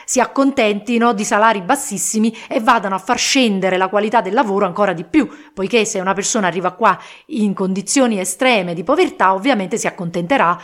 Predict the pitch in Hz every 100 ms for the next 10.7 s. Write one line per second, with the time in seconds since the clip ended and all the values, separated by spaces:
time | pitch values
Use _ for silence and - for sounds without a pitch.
0 | - - 196 180 175 214 185 202 175 165
1 | 302 311 175 170 160 160 175 180 165 165
2 | 165 165 165 175 156 160 - - 320 330
3 | 208 208 202 196 196 175 170 190 208 190
4 | 175 165 - - - 233 202 226 311 254
5 | 185 - 330 330 - 208 254 294 240 226
6 | 196 233 302 196 196 403 - 190 175 170
7 | 170 175 156 165 254 240 202 208 302 180
8 | 196 208 175 180 170 165 165 165 156 151
9 | 147 151 185 170 - - - - 220 294
10 | 311 277 277 220 - 202 202